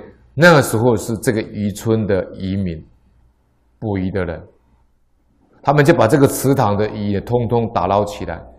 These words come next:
把池塘的水放掉，鱼全部杀掉。这一群被杀的这些鱼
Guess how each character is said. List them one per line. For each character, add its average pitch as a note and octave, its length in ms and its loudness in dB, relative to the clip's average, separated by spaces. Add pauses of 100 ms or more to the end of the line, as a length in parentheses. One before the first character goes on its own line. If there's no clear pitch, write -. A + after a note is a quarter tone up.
(960)
把 F#2+ 160 -2
池 - 180 -4
塘 A2 140 2
的 G2 80 -2
水 F2+ 180 -4
放 E2+ 300 -2
掉， D2+ 180 -6 (440)
鱼 G2 180 -6
全 F#2 260 -6
部 G2+ 80 -6
杀 F2+ 260 -6
掉。 D#2+ 200 -10 (2250)
这 A3+ 220 8
一 - 20 8
群 C3 320 2
被 G#3 220 6
杀 D#3 240 4
的 C3+ 100 6
这 A2+ 140 0
些 B2 160 0
鱼 - 340 -4